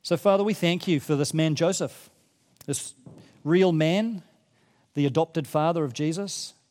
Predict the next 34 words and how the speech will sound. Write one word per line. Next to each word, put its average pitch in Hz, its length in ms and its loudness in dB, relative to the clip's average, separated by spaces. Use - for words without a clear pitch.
And 143 520 -2
we 180 120 0
thank 202 300 -2
you 196 80 0
for 185 120 -2
his 147 120 0
life, 151 400 0
and 135 340 -6
even 170 180 -2
though 165 80 2
we 160 100 2
don't 180 160 2
know 175 120 2
a - 20 4
lot 180 160 2
about 139 240 0
him, 127 100 -6
we 135 100 -4
just 135 180 -8
thank 151 240 -2
you 160 80 -2
that 139 80 -2
you 170 180 -6
used 180 460 -2
him 147 260 -6
in 147 100 -8
a 135 40 -6
powerful 190 440 -2
way 143 180 2
to 123 80 -6
show 190 320 -4
us 170 140 0
something 131 600 -8
about 131 520 -4